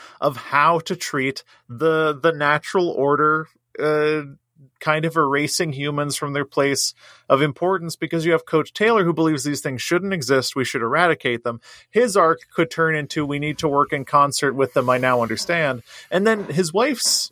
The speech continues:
whole thing, and Charles Dance by extension, their whole thing is, "Humanity knows better than these monsters and can use them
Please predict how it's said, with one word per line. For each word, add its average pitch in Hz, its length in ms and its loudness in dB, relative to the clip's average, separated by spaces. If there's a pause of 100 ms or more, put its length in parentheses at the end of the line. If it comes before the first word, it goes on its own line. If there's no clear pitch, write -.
whole 175 240 2
thing, 156 440 2 (160)
and 147 160 -4
Charles 151 360 2
Dance 156 320 0
by 131 180 4
extension, 139 560 -4 (320)
their 180 160 4
whole 180 140 2
thing 175 180 -2
is, 147 160 -4 (180)
"Humanity 190 600 0
knows 160 320 4
better 170 420 4
than 135 260 0
these 127 280 0
monsters 127 640 -2
and 151 260 -2
can 156 280 -2
use 151 580 4
them 127 520 2